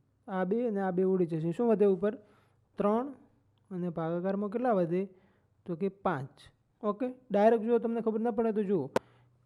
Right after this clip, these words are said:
કેટલા આપણે કરીએ? ત્રણ દુ છ. છ ગુણ્યા ત્રણ કેટલા થશે? અઢાર થશે. અને અહીંયા છ ગુણ્યા પાંચ કરીશું. છ પંચા ત્રીસ.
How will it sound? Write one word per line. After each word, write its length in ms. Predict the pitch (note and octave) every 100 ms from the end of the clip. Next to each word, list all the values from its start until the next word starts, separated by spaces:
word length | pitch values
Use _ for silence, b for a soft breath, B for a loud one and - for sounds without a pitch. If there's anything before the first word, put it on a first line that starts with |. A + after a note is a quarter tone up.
| _
કેટલા 220 | A#3+ A3+ G#3
આપણે 200 | G3+ G3+ F3+
કરીએ? 300 | G3+ G#3 A#3 - - - _ _ _ -
ત્રણ 240 | F#3 G3 G3
દુ 100 | F#3+
છ. 120 | D#3+ F3 D3+ - b b b b _ _ _ _ _ _ _ _ _ _ _ _ _ _
છ 60 | - F#3+ G3+
ગુણ્યા 300 | F#3+ G3+ F#3+
ત્રણ 200 | G#3 G#3
કેટલા 200 | G#3 G#3+
થશે? 200 | F#3 F#3 G#3+ - _ _
અઢાર 280 | G#3 D#3+ F#3+
થશે. 280 | F#3+ G3 B3
અને 180 | B3 F3+
અહીંયા 340 | G3 F#3 F#3 F3+
છ 40 | F#3+ F#3+
ગુણ્યા 360 | F3+ F#3 A3+ B3+ -
પાંચ 260 | F#3+ F3
કરીશું. 320 | - D#3+ D#3+
છ 100 | D#3
પંચા 460 | F3 E3+ F3 F3 A#3+ C4+ -
ત્રીસ. 240 | D#3+ C#3+